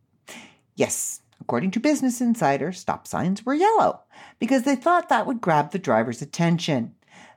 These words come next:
They'd also considered red, but there was no dye available at the time that wouldn't eventually fade.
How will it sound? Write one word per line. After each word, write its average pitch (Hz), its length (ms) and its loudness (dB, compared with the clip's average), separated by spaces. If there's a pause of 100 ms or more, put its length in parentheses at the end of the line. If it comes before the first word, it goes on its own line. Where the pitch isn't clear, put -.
They'd 320 140 -2
also 440 300 4
considered 392 520 2
red, 170 460 4
but 240 220 -2
there 247 120 0
was 240 180 -2
no 262 140 4
dye 277 280 6
available 160 560 2
at 165 100 -6
the 190 80 -14
time 156 600 -2 (340)
that 170 180 -2
wouldn't 185 320 0
eventually 170 480 -2
fade. 151 460 -4